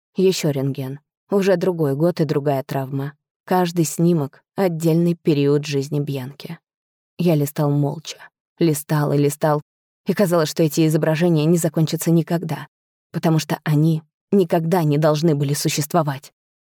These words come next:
Девочка такого возраста не должна становиться клиентом травматологии с чистотой профессионального каскадёра.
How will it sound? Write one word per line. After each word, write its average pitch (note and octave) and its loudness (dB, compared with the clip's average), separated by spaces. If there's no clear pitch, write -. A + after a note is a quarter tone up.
Девочка D#3+ 2
такого D3+ 0
возраста D#3 0
не E3+ 6
должна D#3+ 2
становиться D#3+ -2
клиентом D#3+ 2
травматологии D#3 2
с - -10
чистотой D#3+ 0
профессионального D#3+ 2
каскадёра. D#3 -2